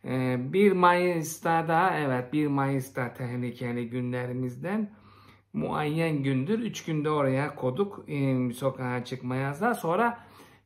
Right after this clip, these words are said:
bir Mayıs, iki Mayıs'ta bir şey yok. Üç Mayıs'ta geç orayı. Ee, altı Mayıs'ta bizim şeyin doğum günü. O gün çok fazla katılım. He, on dokuz Mayıs. Tövbe, on dokuz Mayıs haftasında da Gençlik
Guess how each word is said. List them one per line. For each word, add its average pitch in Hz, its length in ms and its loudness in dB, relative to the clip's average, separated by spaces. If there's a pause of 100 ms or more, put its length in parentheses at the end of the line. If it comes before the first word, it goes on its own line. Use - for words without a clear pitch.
bir 151 180 0
Mayıs, 131 580 -2 (360)
iki 131 180 -8
Mayıs'ta 131 500 -2
bir 123 40 -4
şey 123 200 -6
yok. 117 140 -8
Üç 120 120 -10
Mayıs'ta 127 380 -6
geç 127 280 -6
orayı. 135 360 -6 (520)
Ee, 120 500 -4
altı 123 280 -2
Mayıs'ta 123 420 -4
bizim 117 220 -6
şeyin 120 380 -6
doğum 123 240 0
günü. 127 200 -4
O 135 120 -2
gün 127 120 -4
çok 127 220 -4
fazla 120 300 -6
katılım. 127 420 -6 (200)
He, 185 140 2
on 196 280 10
dokuz 143 260 6
Mayıs. 117 360 -2
Tövbe, 135 240 4
on 170 280 0
dokuz 156 260 0
Mayıs 160 360 0
haftasında 143 840 -2
da 220 220 -2 (340)
Gençlik 143 440 0